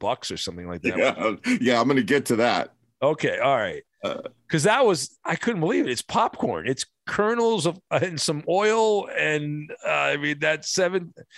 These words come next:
Speaker 1: Anyway, uh, so, okay, I'm gonna go, uh, what do you think the dogs are? Eight bucks each. So that's,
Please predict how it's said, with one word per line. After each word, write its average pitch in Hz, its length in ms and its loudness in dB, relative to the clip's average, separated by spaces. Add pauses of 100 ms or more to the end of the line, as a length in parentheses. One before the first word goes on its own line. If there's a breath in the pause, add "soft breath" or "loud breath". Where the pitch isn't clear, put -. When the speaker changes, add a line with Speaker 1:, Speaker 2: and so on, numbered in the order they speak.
(260 loud breath)
Speaker 1:
Anyway, 190 220 4
uh, 202 920 4
so, 180 380 0 (160)
okay, 156 160 -2
I'm 185 160 4
gonna 220 160 -2
go, 185 720 2
uh, 165 180 -4
what 180 100 2
do 180 60 2
you 160 60 0
think 139 100 -4
the 127 60 -2
dogs 127 340 0
are? 117 100 2
Eight 131 240 -2
bucks 139 300 -2
each. 135 320 -2
So - 100 -2
that's, 120 380 -2